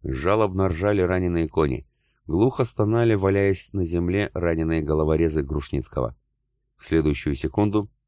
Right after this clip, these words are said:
появился гетманский полуэскадрон. Обойдя состав, он сходу стал разворачиваться в лаву. Бандиты при виде солдат, даже не пытаясь отстреливаться, пригнувшись к гривам лошадей,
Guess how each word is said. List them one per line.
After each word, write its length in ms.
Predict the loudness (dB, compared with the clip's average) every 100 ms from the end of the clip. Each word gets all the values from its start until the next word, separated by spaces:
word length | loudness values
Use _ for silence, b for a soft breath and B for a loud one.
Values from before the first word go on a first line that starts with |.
| _
появился 580 | 0 4 4 2 2 -2
гетманский 680 | -4 -2 -2 0 -2 -2 -4
полуэскадрон. 760 | 0 2 2 2 -2 -2 -4 -8 _ _ _ _ _ _ _
Обойдя 460 | -2 2 4 4 2
состав, 520 | 0 0 0 0 -4 _ _
он 200 | -2 0
сходу 380 | 0 0 2 2
стал 300 | 0 0 0
разворачиваться 840 | 0 0 0 0 0 0 -2 0
в 80 | 0
лаву. 340 | 0 -2 -6 _ _ _ _ _ _
Бандиты 600 | -6 0 2 2 0 0
при 160 | 0 0
виде 220 | 0 0
солдат, 500 | 0 -2 0 0 -2 -8
даже 300 | -2 -2 0
не 100 | 0
пытаясь 460 | 0 2 0 0
отстреливаться, 760 | -2 -4 -2 0 0 -2 -2 -4 -4
пригнувшись 580 | -4 -2 -2 -2 -4 -4
к 40 |
гривам 340 | -2 0 2 0
лошадей, 540 | -2 -2 0 -2 -4